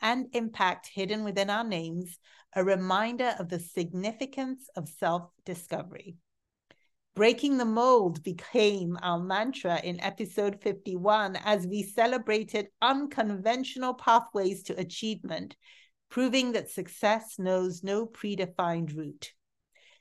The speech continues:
Dispelling myths was the mission in episode fifty. We addressed and dismantled the harmful stereotype of the angry Black woman. Breaking barriers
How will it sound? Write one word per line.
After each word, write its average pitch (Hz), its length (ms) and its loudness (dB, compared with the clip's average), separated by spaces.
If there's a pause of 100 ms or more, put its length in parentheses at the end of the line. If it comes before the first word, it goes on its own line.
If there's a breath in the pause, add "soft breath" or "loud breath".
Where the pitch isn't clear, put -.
(140)
Dispelling 240 680 4
myths 302 520 2
was 185 180 -8
the 175 140 2
mission 185 500 0
in 175 320 -8
episode 180 560 -4
fifty. - 640 -10 (480)
We 196 180 4
addressed 196 760 2
and 240 260 4
dismantled 202 800 -2
the 175 100 2
harmful 240 520 -2
stereotype 233 840 2 (120)
of 165 80 -6
the 170 220 -6
angry 208 640 -4
Black 175 300 -2 (200)
woman. 156 500 -6 (880 soft breath)
Breaking 202 500 2
barriers 220 640 6